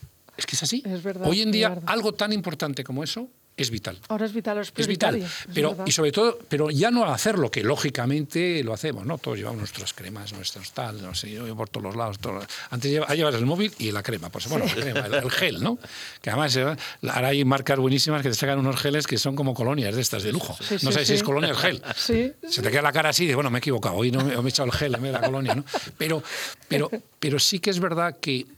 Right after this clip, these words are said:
Speaker 1: que eso es muy importante, ¿no? Y sobre todo, cómo te sientes. Es decir, te sientes en seguridad,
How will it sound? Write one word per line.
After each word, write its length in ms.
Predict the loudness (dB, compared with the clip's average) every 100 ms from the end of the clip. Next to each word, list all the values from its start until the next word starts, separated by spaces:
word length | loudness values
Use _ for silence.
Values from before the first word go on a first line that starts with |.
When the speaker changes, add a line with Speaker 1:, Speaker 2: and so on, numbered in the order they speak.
| _ -10
Speaker 1:
que 120 | -2
eso 100 | 0
es 80 | 2
muy 100 | 2
importante, 540 | 2 -2 -4 -4 -4 -6
¿no? 160 | -8 -8 -18 _
Y 260 | 0 2 2
sobre 280 | 0 0 0
todo, 220 | 0 2
cómo 240 | 2 0
te 100 | 2
sientes. 580 | 2 2 2 -2 -2 -2
Es 140 | -2 -2
decir, 120 | -4 -8 -4
te 120 | 0
sientes 320 | 0 2 0
en 80 | 0
seguridad, 440 | 0 0 0 -2